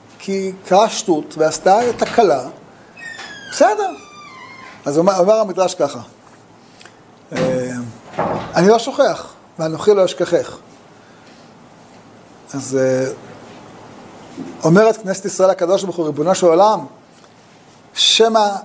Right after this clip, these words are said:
תזכור לי מעשה העגל, אם אתה לא שוכח, כי אין שכחה לפני כיסא כבודיך."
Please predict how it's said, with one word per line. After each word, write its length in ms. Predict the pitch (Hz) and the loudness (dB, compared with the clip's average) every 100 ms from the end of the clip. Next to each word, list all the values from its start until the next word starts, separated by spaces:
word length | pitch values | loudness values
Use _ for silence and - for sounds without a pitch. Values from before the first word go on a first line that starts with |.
| - - | -14 -10
תזכור 580 | 175 165 147 - 220 | -6 -6 -2 2 2
לי 120 | 220 190 | 2 0
מעשה 440 | 165 160 - 190 | 0 0 2 4
העגל, 420 | 151 214 208 143 139 | 4 2 2 0 -4
אם 100 | 160 | -8
אתה 180 | 151 180 | 0 2
לא 60 | 175 | 2
שוכח, 440 | 165 226 254 - | 0 2 2 0
כי 60 | - | -6
אין 120 | 190 | -6
שכחה 320 | - 175 - | -4 -4 -2
לפני 220 | 180 175 175 | -2 -2 -6
כיסא 260 | 160 202 | -2 0
כבודיך." 480 | 190 156 196 285 | 2 2 4 2